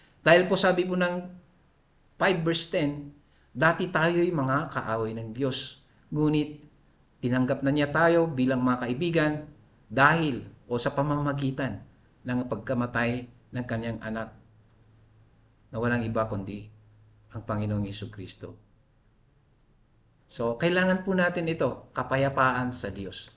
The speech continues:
Kapaya-, kapayapaan ng Diyos. So, bakit po natin kailangan din po ito?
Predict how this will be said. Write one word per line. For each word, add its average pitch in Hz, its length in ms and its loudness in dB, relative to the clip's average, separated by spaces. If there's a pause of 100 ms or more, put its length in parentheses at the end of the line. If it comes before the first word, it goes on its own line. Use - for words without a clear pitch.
(680)
Kapaya-, 208 340 6
kapayapaan 208 720 6
ng 196 160 0
Diyos. - 480 -4 (560)
So, 151 160 -6
bakit 190 320 2
po 214 80 2
natin 202 320 4
kailangan 180 560 4
din 180 160 -2
po 175 160 -4
ito? 165 320 -2